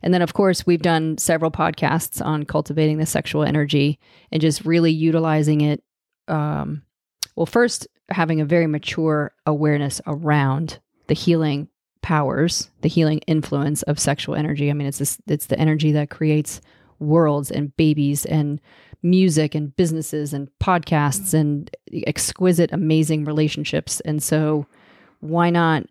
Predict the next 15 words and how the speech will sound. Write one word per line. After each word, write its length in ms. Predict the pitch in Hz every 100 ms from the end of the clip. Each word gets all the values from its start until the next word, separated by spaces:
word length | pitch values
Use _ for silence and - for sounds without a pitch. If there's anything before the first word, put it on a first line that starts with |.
| -
study 540 | - - 165 151 151
it 100 | 139
and, 380 | - 147 147 - -
and 360 | 147 143 147 - _ _ _
learn 360 | 160 175 180 175
more 220 | 165 156
about 320 | 147 143 147
it? 120 | 147 147
And 160 | 143
I 40 | 160
mean, 140 | 156
it's, 240 | 160 - -
it's 220 | 165 151 -
the 120 | 160
most 560 | 156 165 170 - -